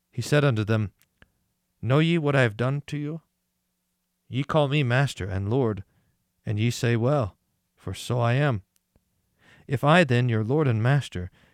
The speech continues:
have washed your feet, ye also ought to wash one another's feet. For I have given you an example, that ye should do as I have done to you. Verily, verily, I say unto you,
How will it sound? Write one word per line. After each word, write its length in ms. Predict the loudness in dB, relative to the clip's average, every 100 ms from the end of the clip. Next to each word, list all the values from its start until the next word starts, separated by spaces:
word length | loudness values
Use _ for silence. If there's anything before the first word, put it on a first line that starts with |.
| _
have 180 | -12 -6
washed 280 | -4 -4 -6
your 100 | -8
feet, 500 | -6 -4 -4 -8 -20 _ _ _ _ _ _ _ -6
ye 220 | -2 0
also 580 | 2 0 0 0 0 -2
ought 220 | -4 -4
to 100 | -4
wash 440 | -2 0 0 -2 -4
one 140 | -2
another's 360 | -2 -2 -2 -6
feet. 400 | -10 -12 -12 -18 _ _ _ _ _ _ _
For 180 | -2 4
I 80 | 4
have 160 | 2
given 280 | -2 0 0
you 220 | 0 0
an 120 | 0
example, 640 | -2 -2 0 0 0 -6 -8 _ _ _ _ _ _
that 120 | -6 -2
ye 100 | -2
should 220 | -2 0
do 220 | 2 2
as 100 | 2
I 140 | 2
have 160 | 0 0
done 220 | -2 -2
to 140 | -4 -6
you. 260 | -6 -10 _ _ _ _ _ _ _ _ _ _ _ _ -2
Verily, 380 | 2 4 4 2
verily, 420 | 4 4 4 4
I 120 | 2
say 260 | 0 -2 0
unto 180 | -2
you, 260 | -2 -2 -4